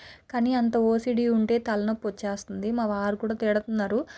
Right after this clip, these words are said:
"అంత ఓసీడీ ఎందుకు భారతి, ఇదివరకు అలా లేవు, ఇప్పుడు ఎందుకు ఇలా ఉన్నావు?" అని చెప్పి. రాజమండ్రి వెళ్ళాక అలవాటైంది నాకు. అంటే ఒక్కొక్కళ్ళు ఒక్కొక్క పద్ధతి ఫాలో అవుతారు కదా, so అది వాళ్ళ ఇంట్లో వాళ్ళకి కూడా అలవాటైపోద్ది. ఇప్పుడు మా వాళ్ళకి ఏంటంటే అది ఇంకా అలవాటు అవ్వలా.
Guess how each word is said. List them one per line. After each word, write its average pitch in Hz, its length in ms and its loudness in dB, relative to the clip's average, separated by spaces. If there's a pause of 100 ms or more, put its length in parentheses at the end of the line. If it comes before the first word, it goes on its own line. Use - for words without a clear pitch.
(240)
"అంత 214 200 -2
ఓసీడీ 214 400 2
ఎందుకు 208 320 2
భారతి, 202 460 -2
ఇదివరకు 202 560 0
అలా 208 200 0
లేవు, 202 460 2
ఇప్పుడు 202 260 -2
ఎందుకు 208 300 0
ఇలా 208 160 0
ఉన్నావు?" 202 460 -2
అని 202 160 -2
చెప్పి. 196 380 -8 (380)
రాజమండ్రి 247 540 2
వెళ్ళాక 233 360 0
అలవాటైంది 214 640 -2
నాకు. 190 440 -4 (600)
అంటే 453 300 8
ఒక్కొక్కళ్ళు 339 480 2
ఒక్కొక్క 320 300 -4
పద్ధతి 277 320 -2
ఫాలో 254 300 2
అవుతారు 240 320 0
కదా, 240 280 0
so 320 140 0
అది 269 200 2
వాళ్ళ 254 220 2
ఇంట్లో 262 300 4
వాళ్ళకి 269 260 2
కూడా 277 160 -2
అలవాటైపోద్ది. 233 760 0
ఇప్పుడు 285 200 -6
మా 254 220 -2
వాళ్ళకి 269 360 2
ఏంటంటే 269 380 0
అది 254 120 2
ఇంకా 233 200 0
అలవాటు 240 360 0
అవ్వలా. 208 220 -2